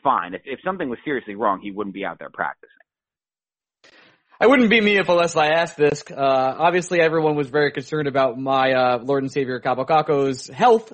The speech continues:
Speaker 2: during, after him sort of limping off the first preseason game. How's he looked in practice afterwards?
Speaker 1: He looks fine. I mean, he looks like his normal self. Uh, he's so fun to watch. He's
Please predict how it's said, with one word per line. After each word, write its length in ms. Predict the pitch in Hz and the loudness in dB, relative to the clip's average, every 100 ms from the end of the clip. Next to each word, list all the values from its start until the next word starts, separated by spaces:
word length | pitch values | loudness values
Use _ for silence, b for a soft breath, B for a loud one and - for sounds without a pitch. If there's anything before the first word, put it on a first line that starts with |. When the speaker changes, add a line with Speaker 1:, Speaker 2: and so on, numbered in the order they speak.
| - | -8
Speaker 2:
during, 460 | 151 147 139 127 - _ _ _ | -4 -4 -4 -10 -14 _ _ _
after 280 | 135 139 139 | -4 -2 -4
him 280 | 135 135 135 | -4 -4 -8
sort 220 | 110 147 | -8 -8
of 80 | 120 | -8
limping 260 | 135 135 139 | -8 -6 -6
off 140 | 131 | -6
the 80 | 135 | -8
first 220 | 135 131 _ | -12 -16 _
preseason 420 | 175 175 156 131 123 | -12 -10 -12 -14 -14
game. 280 | 127 127 - _ - | -12 -14 -18 _ 0
How's 180 | 269 247 | 2 4
he 60 | |
looked 200 | 247 220 | 4 2
in 100 | 214 | 2
practice 340 | 175 165 160 147 | 0 0 0 0
afterwards? 600 | 127 - 101 98 - _ _ _ _ _ _ _ _ _ _ _ _ _ _ _ | 0 -2 -12 -16 -20 _ _ _ _ _ _ _ _ _ _ _ _ _ _ _
Speaker 1:
He 80 | 160 | -2
looks 160 | 202 - | -2 0
fine. 300 | 131 135 92 - - | 2 2 0 -10 -16
I 60 | |
mean, 120 | 110 110 | -12 -10
he 60 | |
looks 140 | 135 131 | -10 -10
like 120 | 127 | -10
his 140 | 113 | -10
normal 300 | 117 117 104 - | -8 -8 -8 -2
self. 260 | 104 98 - - | 0 0 -4 -6
Uh, 180 | 98 95 104 | -2 -2 -2
he's 180 | 139 - - | -6 -6 -4
so 160 | 143 - | -4 -2
fun 160 | 120 95 | -4 -4
to 80 | |
watch. 300 | 92 90 87 - | -6 -6 -8 -12
He's 160 | 139 | -16